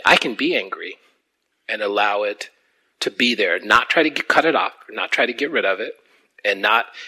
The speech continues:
engage someone else when I, when I am angry. I engage myself when I'm angry and understand and see and hear and feel all of those sensations and all of those emotions.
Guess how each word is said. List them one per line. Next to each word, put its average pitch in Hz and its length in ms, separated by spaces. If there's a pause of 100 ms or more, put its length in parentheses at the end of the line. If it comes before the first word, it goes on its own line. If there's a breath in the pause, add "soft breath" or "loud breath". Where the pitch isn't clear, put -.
engage 117 460
someone 110 300
else 107 220
when 104 120
I, 101 160
when 107 180
I 107 100
am 147 220
angry. 101 340
I 95 100
engage 98 400
myself - 680 (480 soft breath)
when 107 160
I'm 110 160
angry 101 500 (1400)
and 107 280
understand 107 880 (500 loud breath)
and 98 240
see 104 440
and 110 160
hear 107 340
and 101 200
feel 104 380 (240 loud breath)
all 101 240
of 101 80
those 101 200
sensations 98 680
and 110 100
all 101 260
of 98 80
those 95 240
emotions. 95 680